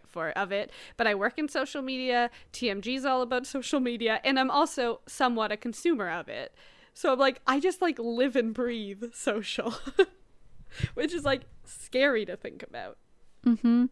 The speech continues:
Speaker 2: And I think normally I would be more scared of it, but right now, because we're also so isolated all the time, it is kind of helping you feel connected to other people sometimes.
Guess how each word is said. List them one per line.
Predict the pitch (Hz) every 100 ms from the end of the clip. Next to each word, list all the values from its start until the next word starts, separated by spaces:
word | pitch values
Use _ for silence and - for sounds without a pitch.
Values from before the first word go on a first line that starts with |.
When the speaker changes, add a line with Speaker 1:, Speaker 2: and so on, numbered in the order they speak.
| - -
Speaker 2:
And | - 240 -
I | 262
think | 294 294
normally | 226 226 240 262 262 262 -
I | 202
would | 214 214
be | 226 226
more | 202 190 208
scared | - 233 233 240
of | 247
it, | 254 247 - - - -
but | 190 180 - - - _ - - -
right | 185 185 185 196 214
now, | 170 180 208 226
because | 202 - 190
we're | 180 175 180
also | 190 185 175 170 -
so | - 180 -
isolated | 175 - 208 214 226
all | 220
the |
time, | 220 220 214 214 - - -
it | 202
is | - 185 190
kind | - 190
of | 180
helping | 170 170 175 165 160 156 -
you | - 170 170
feel | - 180 175
connected | 175 185 175 - 226 220
to | - -
other | 214
people | 214 214 - 208 220
sometimes. | - 208 220 208 214 -